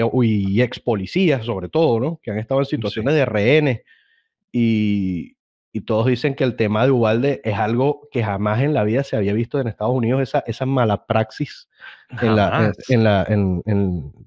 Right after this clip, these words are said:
Speaker 1: policial como, o, o esa negligencia, porque lo que hubo fue negligencia,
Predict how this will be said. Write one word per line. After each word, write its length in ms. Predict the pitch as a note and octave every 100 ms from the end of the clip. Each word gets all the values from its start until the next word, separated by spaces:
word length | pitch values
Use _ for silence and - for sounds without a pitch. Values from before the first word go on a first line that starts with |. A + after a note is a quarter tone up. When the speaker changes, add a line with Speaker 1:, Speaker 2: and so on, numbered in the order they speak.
| _
Speaker 1:
policial 680 | A#2 G#2+ - B2+ D3 D3
como, 320 | C#3+ A#2 G#2 G2
o, 180 | G#2+ G2+
o 240 | G#2+ G#2+
esa 340 | G#2 - C3 A#2+
negligencia, 960 | A#2+ B2+ A#2+ A2 C3+ D#3+ C#3+ - G#2
porque 240 | - F#2+ G#2
lo 100 | G2+
que 80 |
hubo 160 | G2+ A#2+
fue 140 | C#3
negligencia, 680 | C3 G#2+ G2+ D3+ C3 - A#2